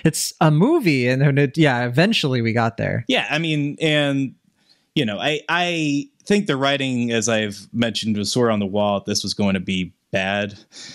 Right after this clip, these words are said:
Speaker 2: Uh, I would be surprised if anyone walked into this or, you know, put it on Netflix hoping it was gonna be good. I mean, if they were hoping, it was just, you know, in, in vain. I guess they were just really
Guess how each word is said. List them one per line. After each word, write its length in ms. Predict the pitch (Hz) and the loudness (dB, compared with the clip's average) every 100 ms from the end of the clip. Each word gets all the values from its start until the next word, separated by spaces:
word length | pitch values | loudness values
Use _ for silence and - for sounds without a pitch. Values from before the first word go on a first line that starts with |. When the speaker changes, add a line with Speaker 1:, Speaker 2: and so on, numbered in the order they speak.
| - - | -20 -6
Speaker 2:
Uh, 320 | - 113 110 117 | -2 0 -2 -2
I 160 | 151 | -2
would 180 | 175 165 | -2 -2
be 140 | 151 | 0
surprised 460 | 139 131 - 135 123 | 0 -2 0 -2 -2
if 40 | 120 | -2
anyone 300 | 123 120 107 | 0 0 0
walked 340 | 110 107 - | -2 -2 -2
into 200 | 113 104 | 0 0
this 280 | 107 104 - | 0 0 0
or, 280 | 104 101 95 | 0 -2 -4
you 120 | - 107 | -2 -2
know, 120 | 95 | -2
put 200 | 110 117 | 0 0
it 120 | 107 | 2
on 560 | 104 104 104 104 101 - _ _ _ _ - | 0 0 0 0 0 -4 _ _ _ _ -2
Netflix 480 | 117 - 113 101 | -2 0 -4 -2
hoping 380 | - 131 - 117 | 0 0 0 -2
it 60 | 107 | 0
was 140 | 101 | -2
gonna 180 | 104 104 | -2 -2
be 160 | 98 92 | -2 -4
good. 300 | 107 101 95 | 0 0 0
I 80 | 107 | 0
mean, 200 | 110 104 | 0 0
if 80 | |
they 160 | - 104 | -2 -2
were 80 | 101 | -2
hoping, 380 | 117 110 - 101 | -2 -2 -2 -2
it 40 | |
was 140 | 95 92 | -2 -4
just, 200 | 190 - | -4 -4
you 80 | 87 | -4
know, 160 | 90 | -4
in, 200 | 90 92 | -2 -2
in 180 | - 104 | 0 -2
vain. 320 | 98 98 92 | 0 -2 -2
I 60 | 92 | -4
guess 180 | 95 90 | -4 -4
they 80 | |
were 80 | 92 | -4
just 240 | 95 - - | -2 -2 -2
really 380 | 101 98 98 | -2 -4 -6